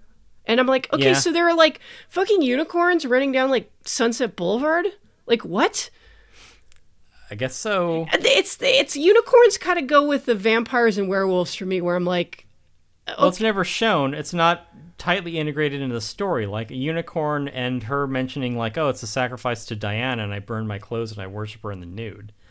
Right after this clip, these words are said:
Speaker 2: because I'm jailbait."
Speaker 1: She was
Speaker 2: Um,
Speaker 1: bullshitting. She was just trying to be shocking.
Speaker 2: Oh, yeah.
Speaker 1: That's the
Speaker 2: But
Speaker 1: thing.
Speaker 2: s-
Speaker 1: Like, do
Speaker 2: But still, like,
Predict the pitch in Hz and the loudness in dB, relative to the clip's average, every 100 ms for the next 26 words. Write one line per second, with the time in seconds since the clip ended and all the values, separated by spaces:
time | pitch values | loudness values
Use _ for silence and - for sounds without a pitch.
0 | - - _ - - 92 90 85 87 90 | -20 -20 _ -20 -16 -14 -12 -14 -12 -14
1 | 85 87 - - - - 571 659 480 240 | -12 -14 -14 -16 -16 -6 0 4 4 4
2 | 233 190 180 - 180 170 165 - 262 269 | 4 2 2 2 2 4 2 0 0 -2
3 | 285 - 247 185 151 - 156 156 151 143 | -2 0 0 0 -2 -2 -2 -4 -8 -8
4 | - _ _ - _ _ - 156 143 95 | -12 _ _ -20 _ _ -6 -2 0 -2
5 | 82 - - - _ _ _ _ - 320 | -6 -18 -20 -20 _ _ _ _ 4 6
6 | 370 - 311 - 302 190 156 - - - | 6 0 -4 4 6 6 2 -10 0 6
7 | 185 - - _ _ _ _ 175 - 294 | 6 4 -8 _ _ _ _ -6 4 6
8 | 330 330 302 - 240 208 175 | 6 4 2 2 4 6 4